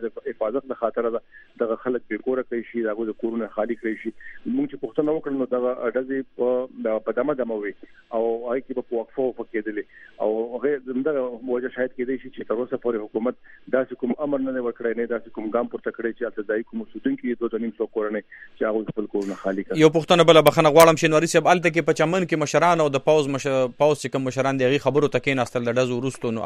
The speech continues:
Speaker 2: آیا دغلته کې هم داسې کوم ناسته شوې؟
Speaker 1: نه،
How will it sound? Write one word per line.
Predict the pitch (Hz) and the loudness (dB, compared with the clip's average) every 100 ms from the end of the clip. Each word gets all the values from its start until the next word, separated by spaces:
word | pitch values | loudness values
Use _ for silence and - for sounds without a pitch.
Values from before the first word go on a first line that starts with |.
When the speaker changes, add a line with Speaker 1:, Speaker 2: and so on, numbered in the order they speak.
| 131 | 2
Speaker 2:
آیا | 131 | 4
دغلته | 139 139 131 | 2 2 0
کې | 135 147 | -2 -2
هم | 139 | -4
داسې | 127 127 | -4 -4
کوم | 123 135 | -2 -2
ناسته | - 123 | -4 -6
شوې؟ | 139 135 - - - - - - - - - - - | -4 -6 -12 -20 -20 -20 -20 -20 -20 -20 -20 -20 -6
Speaker 1:
نه، | 143 | -2